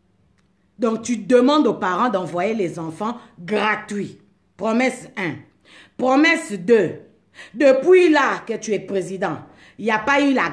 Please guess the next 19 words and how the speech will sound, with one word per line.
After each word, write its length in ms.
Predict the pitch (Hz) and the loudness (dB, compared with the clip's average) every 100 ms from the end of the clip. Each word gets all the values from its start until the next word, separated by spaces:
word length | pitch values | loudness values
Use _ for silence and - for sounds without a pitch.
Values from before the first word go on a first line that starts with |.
| 139 | -6
grâce 1040 | 185 202 240 226 - - - - - - | -6 -2 0 0 -2 -12 -18 -20 -20 -16
présidentielle 1000 | 185 190 170 185 180 160 220 202 165 113 - _ _ _ | -8 -6 -6 -6 -6 -6 -6 -4 -4 -10 -18 _ _ _
sur 240 | - 190 | -10 -6
les 120 | 190 | -4
prisonniers 800 | 185 180 175 175 175 196 208 208 - _ | -6 -10 -8 -4 -2 -2 -4 -8 -20 _
innocents 960 | 233 208 202 202 196 - - 175 - - _ | -6 -2 -2 -2 -4 -8 -6 -6 -8 -20 _
politiques. 560 | 214 208 202 247 - - - | -6 -6 -10 -12 -12 -14 -4
Les 140 | 277 311 | 2 4
prisonniers 500 | 311 320 330 359 392 - | 4 2 2 2 0 -2
politiques 840 | 302 277 262 254 - 330 320 - - _ _ | 2 4 4 0 0 0 0 -6 -20 _ _
qui 120 | 247 | -8
sont 140 | 247 320 | -2 0
au 120 | 269 | 0
Congo, 680 | - 208 208 202 156 - - _ _ _ _ | 0 0 2 0 -2 -8 -20 _ _ _ _
tu 140 | 262 | 0
n'as 120 | 262 247 | 2 2
pas 140 | 320 | 2
encore 320 | 254 233 202 | 2 0 -2
libéré. 580 | 170 156 156 131 120 | -4 -6 -6 -6 -12